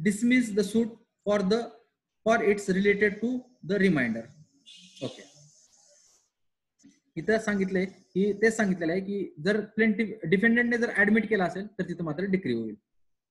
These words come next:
नेक्स्ट रूल आहे, decree against plaintiff by default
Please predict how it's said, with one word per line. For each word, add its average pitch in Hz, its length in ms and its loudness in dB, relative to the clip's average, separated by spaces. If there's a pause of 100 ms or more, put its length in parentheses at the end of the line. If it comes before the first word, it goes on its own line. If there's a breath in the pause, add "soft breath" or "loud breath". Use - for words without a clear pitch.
नेक्स्ट 208 280 0
रूल 190 140 2
आहे, 160 120 2 (600)
decree 247 340 2 (120)
against 220 240 2 (120)
plaintiff 214 360 2
by 190 140 2
default 190 440 2